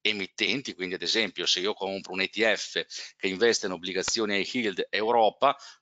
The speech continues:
non mi sbilancio su un solo emittente, ma all'interno di questo paniere ci saranno decine di emittenti. Se anche un emittente dovesse andare a gambe all'aria, eh, le, l'E T F quasi non se ne accorge, quindi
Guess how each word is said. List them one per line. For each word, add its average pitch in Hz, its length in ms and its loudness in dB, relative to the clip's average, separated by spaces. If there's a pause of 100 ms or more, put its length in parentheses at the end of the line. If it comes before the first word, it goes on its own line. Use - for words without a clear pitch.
non 104 260 0
mi 104 140 0
sbilancio 110 600 2
su - 180 0
un 98 60 -6
solo 101 260 0
emittente, 92 600 -2
ma 92 140 0
all'interno 98 720 2 (340)
di 101 160 -4
questo 104 640 2
paniere 123 460 2
ci 127 120 -2
saranno 107 400 2
decine 104 400 2
di 104 80 -6
emittenti. 92 560 -2 (240)
Se - 180 2
anche 120 220 0
un 110 60 -4
emittente 110 440 -2
dovesse 98 320 2
andare 95 260 2
a 92 40 2
gambe 95 300 0
all'aria, 107 540 2 (280)
eh, 101 360 2
le, 104 240 0
l'E 101 180 -4
T 107 180 2
F 98 220 -2
quasi 98 400 2
non 101 160 -4
se - 140 4
ne 82 80 -4
accorge, 87 500 2
quindi 95 340 -10